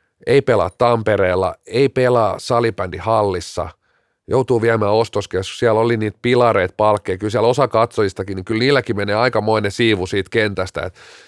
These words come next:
siinä on niinku paksu pilari, tai sit on niinku, saat mennä jollekin naprapaatille, tai sit joudut Putkesportista hakemaan jonkun niskatuen. Onko siellä niskatukia myynnissä, ja mihin hintaan, pitää katsoa kohta,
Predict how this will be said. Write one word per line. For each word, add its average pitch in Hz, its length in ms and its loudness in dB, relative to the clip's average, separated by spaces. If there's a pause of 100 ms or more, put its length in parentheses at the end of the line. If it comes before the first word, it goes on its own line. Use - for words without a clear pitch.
siinä 104 220 -2
on 104 40 -2
niinku 101 160 -2
paksu 110 380 2
pilari, 107 460 2
tai 98 160 0
sit 98 200 -8
on 95 120 -2
niinku, 98 420 -6 (400)
saat 107 200 -2
mennä 107 240 0
jollekin 107 360 0
naprapaatille, 98 840 0
tai 92 280 -2 (500)
sit 110 220 -2
joudut 107 280 2
Putkesportista 104 760 -2
hakemaan 101 340 0
jonkun 98 220 -2
niskatuen. 92 640 -2 (460)
Onko 110 220 -2
siellä 90 160 -4
niskatukia 80 640 -6
myynnissä, 82 540 -12 (260)
ja - 80 -10
mihin 92 240 -6
hintaan, 95 380 -10
pitää - 240 -10
katsoa - 400 -10
kohta, 87 300 -6